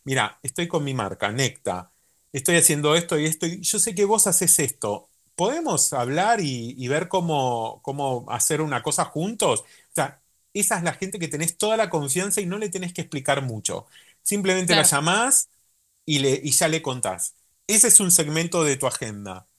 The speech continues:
Speaker 1: No sé, pon-, lo podés
Speaker 2: Bien.
Speaker 1: poner en verde, porque es
Speaker 2: Claro.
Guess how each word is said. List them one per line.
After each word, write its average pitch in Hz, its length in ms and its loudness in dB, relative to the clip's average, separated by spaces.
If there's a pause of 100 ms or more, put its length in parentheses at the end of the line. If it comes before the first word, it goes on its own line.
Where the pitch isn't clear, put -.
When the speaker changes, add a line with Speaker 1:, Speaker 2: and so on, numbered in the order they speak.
Speaker 1:
No 143 140 -6
sé, 117 160 0
pon-, 127 220 -6
lo 120 120 -8
podés 147 180 -4
Speaker 2:
Bien. - 20 -12
Speaker 1:
poner 151 280 0
en 143 180 0
verde, 107 600 0 (160)
porque 123 380 2
es - 180 0
Speaker 2:
Claro. 180 300 -4